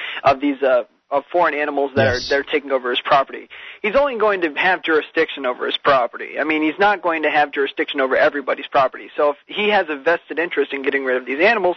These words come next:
Speaker 1: somebody else is going to step up to the plate and say, "I'll get rid of them for you." Uh, whether or not, uh, those animals are on somebody else's property is, is, is to be, uh, decided. Uh, I mean, it's not, it's not necessarily a matter of, uh, getting everybody's permission, but only the permission of the people, uh,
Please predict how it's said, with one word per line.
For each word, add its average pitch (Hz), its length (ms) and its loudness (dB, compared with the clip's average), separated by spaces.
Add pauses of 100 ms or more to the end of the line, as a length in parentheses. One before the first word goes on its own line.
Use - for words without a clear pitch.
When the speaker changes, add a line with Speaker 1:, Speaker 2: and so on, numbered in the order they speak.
Speaker 1:
somebody 214 300 2
else 170 180 0
is 160 120 -12
going 156 200 -2
to 143 100 -10
step 139 220 0
up 143 160 -16
to 151 100 -6
the 135 120 -6
plate 180 240 2
and 147 100 -16
say, 143 120 0
"I'll 139 140 2
get 147 220 -4
rid 233 120 4
of 220 60 2
them 143 220 -10
for 123 160 -4
you." - 180 -10 (460)
Uh, 143 240 4
whether 180 260 2
or 147 180 2
not, 143 320 0 (120)
uh, 127 280 4
those 143 200 0
animals 143 340 0
are 131 120 2 (100)
on 139 240 0
somebody 139 260 2
else's 151 400 2
property 127 500 -2
is, 135 220 2 (100)
is, 135 280 -2
is 135 160 -2 (100)
to 135 80 -10
be, 123 320 -6
uh, 107 140 2
decided. 143 580 0 (420)
Uh, 143 200 4
I 147 120 -2
mean, 156 180 -4
it's 156 220 -2
not, 190 320 2
it's - 180 -6
not 220 180 0
necessarily 190 640 0
a 135 60 2
matter 156 500 2
of, 131 280 2 (140)
uh, 135 180 4
getting 170 320 0
everybody's 156 400 0
permission, 139 600 -4
but 147 120 2
only 180 180 0
the 160 120 0
permission 170 420 -2
of 135 100 0
the 135 80 0
people, 139 580 2
uh, 131 260 4